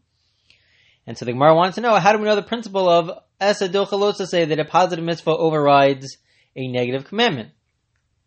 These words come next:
And so then the Gemara gave an explanation, as we've been discussing for now, that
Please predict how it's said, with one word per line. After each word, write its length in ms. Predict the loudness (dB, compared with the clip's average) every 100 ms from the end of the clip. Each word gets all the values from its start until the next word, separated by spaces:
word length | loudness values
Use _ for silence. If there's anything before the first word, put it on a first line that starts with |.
| _ _ _ _ _ _ _ _ _ _ _ _ _ -12
And 160 | -10 -6
so 120 | -4
then 160 | -2 -2
the 140 | -4
Gemara 340 | -2 0 0
gave 200 | 0 -4
an 80 | -4
explanation, 520 | -8 -6 -4 -2 -4
as 140 | -10 -10
we've 140 | -10
been 100 | -10
discussing 460 | -14 -4 -2 -2 -8
for 100 | -6
now, 280 | -4 -6 -8
that 240 | -12 -12